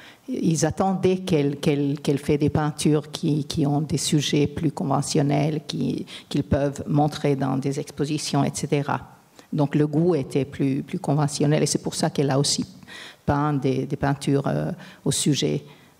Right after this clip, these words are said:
euh, réaliste. Mais là, vous voyez déjà, euh, elle, elle est partie, euh, euh, peindre avec, euh, Marianne Breidensberger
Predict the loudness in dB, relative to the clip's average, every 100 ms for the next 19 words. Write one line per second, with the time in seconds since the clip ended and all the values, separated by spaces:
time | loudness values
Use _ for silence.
0 | -6 -4 -2 -2 -2 -4 -2 -2 0 0
1 | -4 -8 -14 -20 _ _ _ _ _ _
2 | _ _ _ _ _ _ _ _ _ _
3 | -20 -20 -2 2 4 4 2 0 0 0
4 | 0 2 2 2 2 2 0 0 2 2
5 | 2 2 0 0 -6 -10 -6 2 2 2
6 | 0 -2 -2 2 4 4 4 4 2 -2
7 | -14 -20 _ _ -20 _ -8 0 2 2
8 | 2 2 2 2 2 0 2 0 2 0
9 | 0 0 2 2 0 0 0 2 0 0
10 | -2 -2 0 0 0 2 2 2 2 2